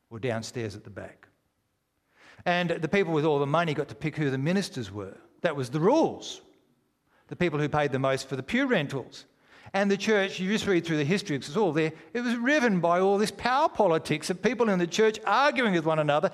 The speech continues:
about what the controls were, and they split up. And here's something from To-, Sir, he was an important man, Sir Thomas Urquhart.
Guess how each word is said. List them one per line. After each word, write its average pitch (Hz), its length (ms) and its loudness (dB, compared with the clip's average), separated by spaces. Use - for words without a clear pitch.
about 190 280 2
what 208 160 2
the 208 60 0
controls 214 400 2
were, 196 80 6
and 180 100 4
they 170 120 4
split 147 400 0
up. 143 240 -2
And 120 240 -4
here's 220 320 4
something 175 320 2
from 139 220 -8
To-, - 260 -2
Sir, 214 720 2
he 147 100 0
was 139 120 -2
an 139 40 0
important 160 360 -2
man, 131 240 -2
Sir 170 340 0
Thomas 135 500 -4
Urquhart. 160 600 -4